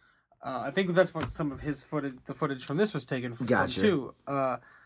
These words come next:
Speaker 1: but he also mentioned that this wa-, he's the one that said that this movie took place ten years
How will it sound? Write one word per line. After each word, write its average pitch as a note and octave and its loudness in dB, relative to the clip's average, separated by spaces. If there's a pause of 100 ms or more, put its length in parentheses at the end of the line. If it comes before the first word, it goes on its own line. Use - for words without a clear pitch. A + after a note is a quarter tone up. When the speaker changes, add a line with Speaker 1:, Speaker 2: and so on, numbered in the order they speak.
(420)
Speaker 1:
but E3+ 6
he F3 2
also F#3 6
mentioned D#3+ 4 (260)
that C#3+ 0
this F3+ 2
wa-, D3+ 0 (180)
he's B3 6
the A3 8
one F#3 4
that D#3+ 0
said E3 4
that D3 -4
this D3+ -2
movie D3+ 2
took D3 -4
place C#3 -2
ten C#3+ -4
years B2+ -6